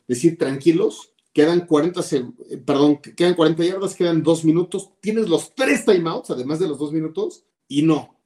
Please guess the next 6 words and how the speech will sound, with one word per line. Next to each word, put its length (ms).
increíblemente, 1040
faltando 540
dos 280
minutos 460
veinte 320
segundos, 600